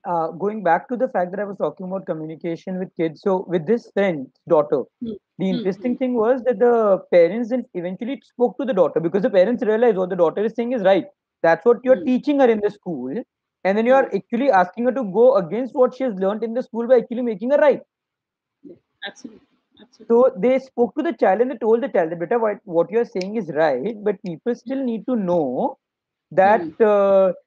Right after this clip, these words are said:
Speaker 1: you have learned things clearly. They need to give you marks." And, you know, there has to be something in writing,
Speaker 2: Hmm.
Speaker 1: uh, so that, pa-, you know, the o-, other students know that teacher has not been favoring someone.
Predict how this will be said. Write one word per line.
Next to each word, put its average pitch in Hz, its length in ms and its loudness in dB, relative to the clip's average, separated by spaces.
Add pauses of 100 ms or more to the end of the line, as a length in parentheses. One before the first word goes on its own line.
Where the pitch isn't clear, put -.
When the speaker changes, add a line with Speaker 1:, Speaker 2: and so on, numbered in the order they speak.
(120)
Speaker 1:
you 208 140 -2
have 233 100 2
learned 196 360 -4
things 247 320 -8
clearly. 247 320 -6
They 190 120 -6
need 190 180 -10
to 220 60 -10
give 160 220 -6
you 214 120 -10
marks." 247 380 -2
And, 196 300 -6 (240)
you 156 120 -6
know, 269 280 -2 (260)
there 196 120 4
has 185 200 2
to 240 100 -6
be 285 100 -4
something 214 480 -4
in 269 120 -2
writing, 196 640 -2 (680)
Speaker 2:
Hmm. 359 100 -18 (500)
Speaker 1:
uh, 185 260 4
so 233 220 4
that, 254 260 2
pa-, 208 220 0 (100)
you 208 140 -6
know, 285 220 -4
the 185 200 -6 (120)
o-, 190 80 -2 (120)
other 226 200 0 (100)
students 226 560 -10
know 240 180 0
that 226 220 -2
teacher 196 260 -4
has 208 140 -2
not 196 240 -2
been 214 220 -8
favoring 247 460 2
someone. 165 500 -2